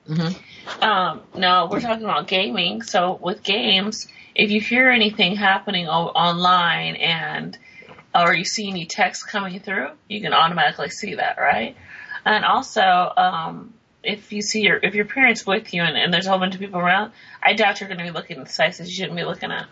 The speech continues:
Speaker 2: So there's, like, two benefits, I guess,
Speaker 1: Yeah,
Speaker 2: to
Speaker 1: I
Speaker 2: that
Speaker 1: think
Speaker 2: one.
Speaker 1: it's, it's interesting because I think this kinda is, uh, kind of an age, uh,
Speaker 2: Geared.
Speaker 1: geared advice. Because if you think about, um, your ch-, young children,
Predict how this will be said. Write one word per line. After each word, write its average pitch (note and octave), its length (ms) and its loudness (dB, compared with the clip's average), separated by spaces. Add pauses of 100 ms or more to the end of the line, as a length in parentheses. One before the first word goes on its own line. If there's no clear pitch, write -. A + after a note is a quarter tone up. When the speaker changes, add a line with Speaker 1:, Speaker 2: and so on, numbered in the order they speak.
Speaker 2:
So - 260 -2
there's, G#3 180 2
like, G3 160 2
two G#3 220 -6
benefits, F3 420 -6
I E3+ 100 0
guess, E3 120 0
Speaker 1:
Yeah, F#3 80 4
Speaker 2:
to F3 60 2
Speaker 1:
I F3+ 40 4
Speaker 2:
that G3 100 4
Speaker 1:
think C#4+ 160 0
Speaker 2:
one. - 100 -12
Speaker 1:
it's, F3+ 200 -4
it's A#3+ 140 -4
interesting A3+ 400 2
because F3 180 -2
I G3 100 4
think B3+ 300 -2
this F#3 220 0
kinda E3+ 340 2
is, C#3+ 320 -4
uh, C3+ 160 0 (100)
kind E3+ 180 0
of C3+ 60 -2
an C#3 160 -4
age, D#3+ 640 0 (680)
uh, C3+ 380 0 (600)
Speaker 2:
Geared. F3 380 0 (160)
Speaker 1:
geared C#3+ 560 4 (840)
advice. C3 720 0
Because D#3+ 380 0 (240)
if F3+ 360 0
you F#3+ 60 4
think A3+ 260 0
about, C#3+ 500 2
um, C3+ 340 -2 (100)
your C#3+ 300 0
ch-, - 340 -6
young D#3 420 0
children, B2 580 -2